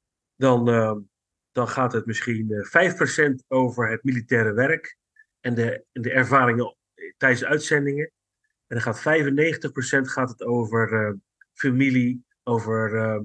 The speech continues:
relaties, gaat het over, eh, de kinderen, eh, en gaat dus helemaal niet over het werk. Dus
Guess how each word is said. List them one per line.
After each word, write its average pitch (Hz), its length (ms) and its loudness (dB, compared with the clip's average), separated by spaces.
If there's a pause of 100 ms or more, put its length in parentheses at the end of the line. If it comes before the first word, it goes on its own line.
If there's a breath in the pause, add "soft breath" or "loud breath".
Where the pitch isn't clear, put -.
(220)
relaties, 127 920 0
gaat 117 220 -6
het 107 160 -10
over, 110 460 -6 (400 soft breath)
eh, 107 160 -6
de 113 100 -6
kinderen, 131 720 2 (520)
eh, 113 340 -2
en 131 80 -2
gaat 143 220 -2
dus 131 140 -6
helemaal 151 320 2
niet 196 160 2
over 113 220 -2
het - 100 -10
werk. 98 260 -10
Dus - 300 -12